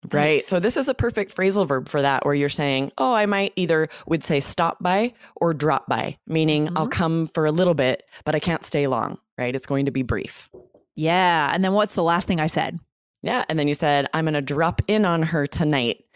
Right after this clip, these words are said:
Speaker 1: So this is perfect for here because this will be at her home. Wherever she lives, you're gonna drop in on her and give her a present.
Speaker 2: Yeah, that's the key, right? Again, we said drop in on, guys, is only really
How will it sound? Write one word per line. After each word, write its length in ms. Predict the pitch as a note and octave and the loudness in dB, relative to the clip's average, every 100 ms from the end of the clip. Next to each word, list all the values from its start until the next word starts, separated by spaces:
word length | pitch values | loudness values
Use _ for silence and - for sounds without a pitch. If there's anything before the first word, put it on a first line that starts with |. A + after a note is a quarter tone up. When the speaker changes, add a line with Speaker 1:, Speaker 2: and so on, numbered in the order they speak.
| - | -20
Speaker 1:
So 200 | - F3 | -6 -2
this 220 | C#3 D#3 D#3 | 2 0 0
is 120 | D3 | -6
perfect 420 | - F3 D#3+ E3+ | -2 -2 0 -4
for 120 | F#3+ | -4
here 220 | F3 F#3 | 0 2
because 340 | D3 C#3 E3 C3+ | 2 2 2 2
this 200 | C#3+ - | 0 0
will 120 | C#3 | 0
be 200 | C3 C3 | 0 0
at 200 | C#3 - | -2 -4
her 180 | - D3+ | -4 -4
home. 240 | C#3 A#2+ | -2 -2
Wherever 300 | C3 C#3+ C3+ | 0 0 0
she 160 | C3+ D#3 | -2 0
lives, 320 | C#3 A#2+ A#2 | 2 2 0
you're 100 | C#3 | -2
gonna 300 | C3 B2 A#2+ - - - | 0 -2 -2 -6 -18 -4
drop 260 | G3 G#3+ G#3 | 0 2 2
in 120 | E3 | 2
on 260 | D3+ D3 | 2 2
her 340 | D#3+ D3+ C3 B2+ | 2 2 0 -2
and 180 | - C3 | -2 -2
give 180 | B2+ A2+ | -2 -4
her 140 | A#2 | -6
a 60 | A2+ | -6
present. 540 | - - - - - - - - - | -4 -6 -6 -12 -14 -20 -18 -18 -4
Speaker 2:
Yeah, 240 | G3 F3+ D#3 | 0 2 2
that's 220 | E3 E3+ | 0 0
the 120 | - | -2
key, 240 | F#3+ F3+ D3 | -2 -2 0
right? 300 | D#3+ F3+ G3+ | 0 2 0
Again, 300 | - F#3+ F3 | -2 -2 -2
we 100 | F3 | -2
said 240 | F3 F3 D#3+ | -2 -2 0
drop 240 | F#3+ G3 | 0 0
in 200 | G3+ G3 - - | -2 -2 -2 0
on, 640 | G#3+ A#3+ A3+ E3+ D3+ D#3+ - | 4 4 4 2 0 -2 -2
guys, 420 | D#3+ D#3 F3+ F#3 | -2 0 0 -2
is 120 | E3+ - | -8 -4
only 440 | G#3+ B3+ D4 D4 | 0 0 0 -2
really 520 | B3 A#3 A3+ A#3 A3 | 0 2 2 2 0